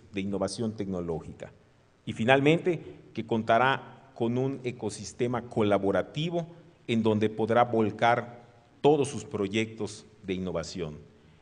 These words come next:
En pocas palabras, pero con un sentido de realidad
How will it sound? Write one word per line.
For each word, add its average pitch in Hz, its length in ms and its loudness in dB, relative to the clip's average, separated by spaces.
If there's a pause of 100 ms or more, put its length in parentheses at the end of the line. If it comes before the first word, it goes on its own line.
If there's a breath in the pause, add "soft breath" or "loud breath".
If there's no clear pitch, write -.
En 131 160 0
pocas 185 260 6
palabras, 165 720 4 (560)
pero 120 220 4
con 135 160 4
un 165 80 2
sentido 147 580 -2 (260)
de 117 200 2
realidad 113 800 0